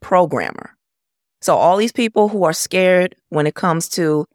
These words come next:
technology, when it comes to their jobs being taken over by technology, become the operator of the technology, become the programmer of the technology. Your job isn't going anywhere as long as you look at things from a diff-, completely different perspective. You'll have a new title.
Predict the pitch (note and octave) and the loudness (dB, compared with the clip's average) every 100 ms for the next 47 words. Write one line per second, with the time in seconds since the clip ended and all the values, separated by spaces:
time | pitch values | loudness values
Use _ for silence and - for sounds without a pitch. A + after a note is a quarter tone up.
0 | - D#3+ D3+ D3 D#3 D#3+ D#3 D3 C#3+ D3+ | -4 -2 0 2 2 0 -2 -2 -2 -2
1 | F3+ D#3 D3 C3 C#3+ C#3+ F3+ E3+ B2+ B2+ | -2 -2 -2 0 2 2 2 -2 -4 -4
2 | A2+ A#2 B2 A#2 G#2+ A#2 C#3+ C#3+ D3 F2+ | -4 -6 -4 -6 -6 -2 -2 -2 -6 -8
3 | G1+ - - - _ _ _ _ _ _ | -10 -12 -16 -20 _ _ _ _ _ _
4 | G3 G#3 B3+ A3+ A#3 - G3+ A3 A3+ G#3 | -6 -4 0 2 0 2 0 0 0 0
5 | G3 F3 E3 D#3+ D3+ D3+ C#3+ C3 G#2 A2+ | 0 0 0 -2 -2 -2 -2 -4 -4 -8
6 | - - _ _ _ F#3 - A#3 A3 G#3+ | -12 -16 _ _ _ -10 -4 -2 0 -2
7 | - A3 A3 G#3 F3 C#3+ F3 D3+ D#3+ D3+ | 0 0 2 2 2 2 0 0 0 0
8 | - B2+ F#2 D2 - C#2+ - _ _ _ | -2 -2 -2 -4 -8 -12 -14 _ _ _
9 | F#3+ F3+ G3+ G#3+ G#3 G3 F3+ E3+ G3+ A3 | 0 2 4 2 2 -2 0 2 2 2
10 | F#3+ E3 D#3 D#3 D3 D3+ E3 E3+ F3 D#3 | 0 -2 2 2 2 0 0 0 -2 -2
11 | F3 E3+ D#3+ _ _ _ - F#3+ G3+ F3+ | 0 0 -2 _ _ _ -2 -2 0 -2
12 | F3 D#3 - D3+ C#3+ F3+ _ - F3+ G3+ | -2 -4 -4 -4 -2 -4 _ -10 -4 -4
13 | E3+ E3+ D#3 D3 C#3+ - - G#3+ - E2+ | -2 -4 -4 -10 -10 -8 0 0 0 -4
14 | - _ _ _ _ - G3 A#3+ A3 G3 | -4 _ _ _ _ -4 0 2 2 0
15 | F#3+ F#3 B3 B3+ E3+ D2+ | -2 -4 -4 -2 0 -2